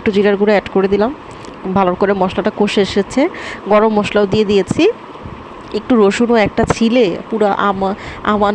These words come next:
রসুন আমি দিয়ে দিয়েছি। আমার কাছে না সম্পূর্ণ রসুনের কোয়া কোয়া করে খেতে অনেক ভাল লাগে। এখন মুরগিগুলি আমি ছেড়ে দিব। আমার মশলাটা একদম ভালো করে কষে এসেছে, বাস মুরগিগুলি ছেড়ে দিব। কাঁচামরিচটা পরে দিব আরও। মুরগিগুলি ছেড়ে মুরগিগুলি ভালো করে কষিয়ে নিব।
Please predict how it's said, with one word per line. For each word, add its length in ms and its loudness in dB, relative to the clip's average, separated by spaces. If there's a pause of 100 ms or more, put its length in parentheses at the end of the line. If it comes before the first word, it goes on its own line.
(120)
রসুন 320 0
আমি 120 0
দিয়ে 260 2
দিয়েছি। 240 -2 (100)
আমার 140 -4
কাছে 200 0
না 60 2
সম্পূর্ণ 440 0
রসুনের 440 2
কোয়া 240 2
কোয়া 200 2
করে 140 4
খেতে 260 -2
অনেক 180 -2
ভাল 140 0 (100)
লাগে। 200 -6 (800)
এখন 160 0 (140)
মুরগিগুলি 480 4
আমি 160 -2
ছেড়ে 260 4
দিব। 120 -2 (140)
আমার 180 -2
মশলাটা 280 0
একদম 260 -2
ভালো 140 0
করে 220 2
কষে 260 0
এসেছে, 260 -2 (340)
বাস 220 2 (100)
মুরগিগুলি 340 0
ছেড়ে 260 0
দিব। 100 -2 (140)
কাঁচামরিচটা 600 0
পরে 240 4
দিব 100 0 (120)
আরও। 140 0 (840)
মুরগিগুলি 460 4 (120)
ছেড়ে 260 4 (100)
মুরগিগুলি 380 2
ভালো 220 0
করে 260 -2
কষিয়ে 320 2
নিব। 180 -6